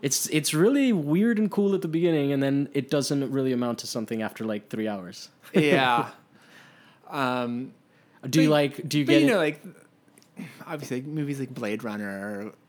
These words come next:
Speaker 2: and
Speaker 1: Yeah.
Speaker 2: Alien, you know, like, like,
Speaker 1: What'd you
Speaker 2: like,
Speaker 1: think of the new one?
Speaker 2: uh,
Speaker 1: That
Speaker 2: the,
Speaker 1: show's
Speaker 2: the,
Speaker 1: good, huh?
Speaker 2: it was great. I, I, I thought,
Speaker 1: Yeah.
Speaker 2: I thought it was a very worthy sequel.
Speaker 1: Yes.
Speaker 2: And, like, I was, like, very surprised.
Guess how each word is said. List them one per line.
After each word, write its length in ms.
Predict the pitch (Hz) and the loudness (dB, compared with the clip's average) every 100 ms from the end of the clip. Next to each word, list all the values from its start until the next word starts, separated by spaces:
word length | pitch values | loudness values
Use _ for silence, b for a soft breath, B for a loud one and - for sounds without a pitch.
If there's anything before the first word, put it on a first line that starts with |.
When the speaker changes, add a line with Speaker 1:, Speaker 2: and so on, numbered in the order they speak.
| - | -4
Speaker 2:
and 200 | 117 110 | -4 -2
Speaker 1:
Yeah. 220 | - 110 | -6 -6
Speaker 2:
Alien, 580 | 104 107 104 101 101 117 | -4 -6 -6 -6 -6 -4
you 120 | 123 | -4
know, 60 | 113 | -2
like, 200 | 110 113 | -4 -6
like, 100 | 82 | -4
Speaker 1:
What'd 160 | 143 147 | -2 0
you 60 | 147 | 0
Speaker 2:
like, 40 | |
Speaker 1:
think 160 | 151 135 | 0 0
of 80 | |
the 60 | 127 | 0
new 180 | 120 131 | 0 -2
one? 280 | 120 117 117 _ _ B B B | -4 -6 -12 _ _ B B B
Speaker 2:
uh, 80 | - | -6
Speaker 1:
That 60 | 156 | 0
Speaker 2:
the, 140 | 156 | 0
Speaker 1:
show's 240 | 139 135 117 | 2 0 0
Speaker 2:
the, 20 | |
Speaker 1:
good, 200 | 135 120 | -2 -2
huh? 160 | 110 117 - | -4 -6 -4
Speaker 2:
it 80 | 147 | -2
was 140 | 160 | 0
great. 320 | 165 156 92 - - - | 0 0 -2 -8 -18 -4
I, 100 | 131 | -4
I, 260 | - 127 - 139 | -4 -10 -8 -10
I 40 | |
thought, 300 | 143 156 - - - _ | -4 -4 -4 -18 -20 _
Speaker 1:
Yeah. 280 | - 113 92 101 - _ _ | -12 -10 -12 -18 -20 _ _
Speaker 2:
I 280 | 139 170 156 | -2 0 0
thought 40 | 180 | 0
it 20 | |
was 120 | 202 | 0
a 80 | 151 | 0
very 480 | 131 120 135 139 135 | -6 -2 0 2 0
worthy 460 | 117 113 120 110 107 | -2 -4 -4 -4 -8
sequel. 600 | - 117 110 123 98 117 - | -8 -12 -12 -14 -14 -16 -10
Speaker 1:
Yes. 440 | 113 78 - - 98 | -10 -8 -14 -16 -12
Speaker 2:
And, 240 | 113 117 | -8 -6
like, 260 | 110 113 107 | -4 -6 -6
I 60 | |
was, 140 | 127 123 | -6 -6
like, 200 | 120 - _ | -8 -10 _
very 380 | 139 123 123 120 | -8 -4 -4 -6
surprised. 880 | 120 113 117 110 107 104 131 - | -10 -12 -8 -6 -6 -10 -12 -16